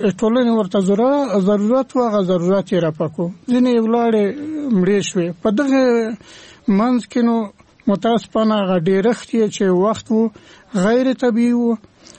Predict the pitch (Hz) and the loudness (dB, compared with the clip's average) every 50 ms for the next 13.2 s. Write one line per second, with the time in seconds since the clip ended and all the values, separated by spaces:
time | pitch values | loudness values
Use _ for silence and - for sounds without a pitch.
0 | _ - 196 185 185 185 180 175 175 180 180 175 175 185 196 190 220 254 247 240 | _ -2 0 2 2 2 2 2 2 0 0 0 0 0 0 0 0 0 0 -2
1 | - - - 196 180 196 190 185 - 185 156 170 208 226 - - 240 220 220 233 | -2 -2 -2 0 0 0 0 0 -2 -2 0 0 0 0 0 -2 -2 0 0 0
2 | 220 208 220 214 202 - 202 180 175 185 180 - - 226 190 196 214 220 214 202 | 0 2 0 0 0 0 0 0 0 -2 -4 -4 -2 0 0 2 2 0 0 0
3 | 185 190 185 190 190 185 202 196 190 190 175 - - - 349 - - _ _ - | -2 -2 -2 -2 0 0 0 0 0 0 -2 -2 -6 -14 -18 -18 -18 _ _ -4
4 | - 202 185 190 190 196 214 233 233 - - 226 220 202 220 220 226 220 220 220 | -2 0 2 2 2 2 0 0 -2 -4 -4 -4 -2 0 0 0 0 0 0 0
5 | 208 202 - - - - - - - - 208 196 196 208 - - - 196 185 175 | -2 -4 -8 -18 -20 -20 -20 -20 -4 0 0 2 2 0 -2 -2 -4 -2 0 0
6 | 196 180 165 - - 160 - 180 175 170 180 180 196 - - 208 - - 180 175 | 0 0 -2 -4 -8 -4 -2 -2 0 0 0 0 -2 -4 -6 -6 -2 -2 -2 -2
7 | 160 - - 202 190 202 - - - 190 180 185 170 170 170 175 180 - - - | -2 -2 -2 -2 -2 -2 -2 -2 -2 0 0 0 0 0 -2 -2 -4 -8 -14 -8
8 | - 285 262 247 233 220 214 208 196 160 165 160 160 156 165 214 233 240 233 - | -6 -4 -4 -2 -2 -2 -2 -2 0 0 0 0 0 0 0 0 0 0 -2 -4
9 | - - - - - - - 233 196 202 220 247 262 254 247 240 240 240 240 226 | -10 -20 -20 -20 -20 -4 0 0 2 2 2 2 2 0 0 0 0 2 2 2
10 | 220 214 214 220 214 214 208 196 - - 196 190 202 208 208 196 190 190 - - | 2 2 0 0 2 0 0 0 0 -2 0 0 2 2 2 0 0 -4 -6 -8
11 | - 208 202 185 190 220 190 190 175 170 170 196 196 185 - 208 190 - - 196 | -4 -2 -2 -2 -2 0 0 0 0 0 0 -2 -2 -2 -2 -4 -4 -2 0 -2
12 | 175 - - 202 180 160 - 185 156 - - 190 185 185 185 196 202 208 202 190 | -2 0 0 -2 -2 -2 -2 -4 -4 -2 0 0 2 2 2 2 2 0 0 0
13 | 196 196 185 | 0 -2 -4